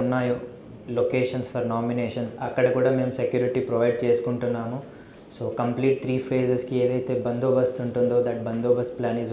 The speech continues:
also ready. And ఇది కాకుండా నెక్స్ట్ పోలింగ్కి వచ్చేసరికి మనకు పోలింగ్ స్టేషన్స్ని మనం, ఆ, క్లాసిఫై చేసుకున్నాము.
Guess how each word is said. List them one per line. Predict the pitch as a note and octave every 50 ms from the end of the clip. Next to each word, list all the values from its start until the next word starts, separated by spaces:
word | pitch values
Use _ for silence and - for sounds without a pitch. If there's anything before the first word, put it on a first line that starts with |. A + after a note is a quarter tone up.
| A#2
also | A2 - - A#2+ A#2+ A2+
ready. | A2+ A2 A#2 C#3 - - - - - - - - - - - - - - - A#2+ A#2
And | A#2 A#2+ A#2 A#2+ A#2+ B2 A#2+ A#2+ B2
ఇది | B2 C3 C3 - C#3
కాకుండా | C3 C3 - C3+ C3+ C3 C3 C3 C3 - - - - - - - - - - - - - - - - - - - - - B2 A#2+
నెక్స్ట్ | B2 - - - C#3 B2+ - -
పోలింగ్కి | C3 C3 C3+ C#3+ C#3+ C#3 C3 C#3 C3+
వచ్చేసరికి | C3+ C3+ C3+ C3+ C3+ C3 C3 - - D3+ D#3 - - - - - - - - - - - - - - - - B2 B2+
మనకు | B2+ C3 C3 - C3+ C3+ C3+ C3+ - - - - - - - - - - - - - - - - - - - - - - - - - - - - - - - - - - - - - - -
పోలింగ్ | C3 C3+ C#3+ D3+ C#3+ C#3+ -
స్టేషన్స్ని | - D3+ C#3+ C3+ C#3 D3 C#3+ C3+ - - D#3+ D3+ C#3
మనం, | C#3+ C#3+ C#3+ D3+ - - - - C3+ B2+
ఆ, | B2 A#2+ A#2+ A#2+ A#2 - - - - - - -
క్లాసిఫై | C3+ B2+ A#2+ - - - D3+ C#3+ C#3 C#3
చేసుకున్నాము. | C#3 C#3 C#3 - C#3 C3+ C3 C3 C3 C3 C3+